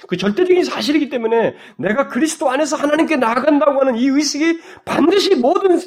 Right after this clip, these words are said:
하나님께 나아가는 곳에 있어야 된다는 거예요. 그런 논지 속에서 이 단어를 꼭 집어넣는 거예요. 하나님께 나아가는 문제, 하나님과 접근하는 문제, 하나님과 화해하는 것, 하나님과 화평하게 된 것, 이 모든 얘기를 할 때마다 그리스도 안의 사람을 꼭 집어넣는 것입니다.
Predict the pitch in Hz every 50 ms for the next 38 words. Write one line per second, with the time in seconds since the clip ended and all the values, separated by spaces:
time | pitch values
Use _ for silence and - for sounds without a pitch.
0 | - - _ _ _ _ _ _ _ - 320 339 349 349 359 269 214 180 156 160
1 | 175 220 220 202 190 175 165 165 143 139 175 - - 285 269 349 294 240 269 247
2 | 247 294 285 277 - 101 76 - - - _ - 214 302 370 359 277 226 254 294
3 | - - 220 214 202 175 190 - 208 139 160 208 269 339 330 - _ _ _ _
4 | _ _ _ _ _ _ _ - - - - - - - - 214 208 175 160 143
5 | - - - - - - _ _ _ _ _ _ _ _ _ - - 180 170 131
6 | - - 104 98 95 90 85 87 90 85 82 73 82 92 - - _ _ _ _
7 | _ _ _ _ _ _ _ 208 196 - 117 110 110 104 - - 98 87 - 92
8 | 87 82 82 90 - _ _ _ _ _ - 147 127 117 110 98 101 - - -
9 | - - - 101 92 95 90 85 85 _ _ _ _ _ - - 156 139 123 117
10 | 113 - - 196 180 170 123 113 101 101 90 90 _ - - _ - 311 359 349
11 | 392 427 427 415 403 403 415 403 330 247 226 214 214 214 196 185 170 170 160 -
12 | 190 202 208 - 165 131 139 156 156 139 143 262 269 - - - - - - -
13 | - 302 - 101 - - - - - -